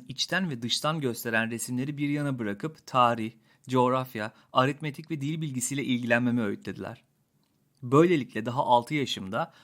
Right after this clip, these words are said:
bana parlak bir gelecek sunan resim sanatından vazgeçtim.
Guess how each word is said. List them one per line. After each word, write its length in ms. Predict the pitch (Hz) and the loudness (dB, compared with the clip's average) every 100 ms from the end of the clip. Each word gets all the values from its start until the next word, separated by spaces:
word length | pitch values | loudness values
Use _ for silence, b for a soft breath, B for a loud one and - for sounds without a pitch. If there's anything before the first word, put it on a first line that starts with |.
| b | b
bana 220 | 143 160 | 4 4
parlak 420 | 156 143 143 165 - | 6 4 4 -2 -6
bir 80 | |
gelecek 460 | 113 117 123 127 139 | -2 -2 -2 -2 -2
sunan 320 | - 120 110 | 0 0 -2
resim 280 | 113 - 156 | -4 -4 -4
sanatından 580 | - 120 117 120 127 107 | -4 -4 -2 0 0 2
vazgeçtim. 640 | 113 110 104 - - 196 | 0 0 -6 -12 -14 -16